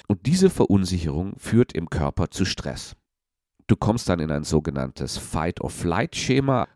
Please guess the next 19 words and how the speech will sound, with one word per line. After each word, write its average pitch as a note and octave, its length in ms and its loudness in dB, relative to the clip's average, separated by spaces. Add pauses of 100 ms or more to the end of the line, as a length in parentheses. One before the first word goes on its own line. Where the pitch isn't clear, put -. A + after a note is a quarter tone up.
also D#2+ 200 0
Kampf - 480 -4
oder - 200 -2
Flucht. - 640 6 (680)
Und F2+ 120 -2
wenn E2+ 160 2
weder D#2+ 220 0
Kampf - 540 -8
noch - 180 -4
Flucht - 680 4
eintritt, A#2+ 520 -4 (420)
dann F2+ 360 -4 (200)
macht F2+ 320 -4
sich - 400 -4
eine E2 260 -2 (120)
Angststarre C#2 760 -8
breit. - 560 -14 (1000)
Das E2+ 100 -8
sind B2 200 2